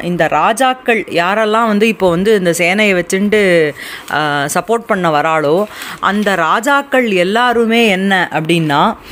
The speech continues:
விஜ்ஞாத அவளுக்கு வந்து ஏற்கனவே they know the reason of enmity that, uh, we have with Chandragupta.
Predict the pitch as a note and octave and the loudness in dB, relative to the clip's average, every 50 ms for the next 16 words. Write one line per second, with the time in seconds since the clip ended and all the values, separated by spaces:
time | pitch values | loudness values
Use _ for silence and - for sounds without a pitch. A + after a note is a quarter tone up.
0 | - - - - - - - - F3+ F#3+ F3+ A#3+ C#4+ D4 D4 C#4+ C#4 - C4+ B3 | -18 -18 -18 -18 -18 -16 -6 -4 -4 -4 -2 -2 -2 0 0 -2 0 0 0 2
1 | A3+ G3+ F3+ - - - F#3+ F#3 F#3+ G3+ G#3+ G#3+ G#3+ G3+ - G#3 G#3+ A#3 B3 D4 | 2 2 0 0 -2 -2 -2 0 2 2 2 0 0 0 0 0 2 2 2 2
2 | C4 G3+ F#3+ G3+ A#3 C#4+ C#4+ - D4 C#4 C#4 D4 C#4+ C4+ A#3+ A3+ A3 A#3+ C4 C4+ | 2 2 2 2 2 2 0 0 0 2 2 2 2 2 2 2 2 2 0 0
3 | B3 G#3 F3 G3+ G#3+ A3 A3 G#3 G#3 G#3 A3 B3 D4 D#4 D4+ C#4+ G3+ A3+ A#3 C4 | -2 -2 0 0 2 2 2 2 2 2 2 2 2 2 2 0 0 0 0 0
4 | C4 D4 C#4+ C4+ B3+ A3 F#3 F#3+ G3 A3 A#3 A#3 A#3+ - - F#3+ D3+ - - - | 2 2 2 2 0 0 0 0 2 2 2 2 0 0 0 -4 -4 -4 -10 -20
5 | - - - F3+ F3 E3 - - - F#3 E3+ D#3 D3+ D3+ E3 F#3+ G3+ F3 F3 F3+ | -18 -8 -4 -4 -4 -4 -6 -4 0 0 2 2 0 -2 -2 -2 0 0 0 -2
6 | F#3+ F#3 G3+ - - F#3 D#3+ D#3 D#3+ D#3 D3+ C3+ - - - | -2 -4 -6 -6 -6 -6 -6 -4 -4 -6 -6 -8 -4 -4 -4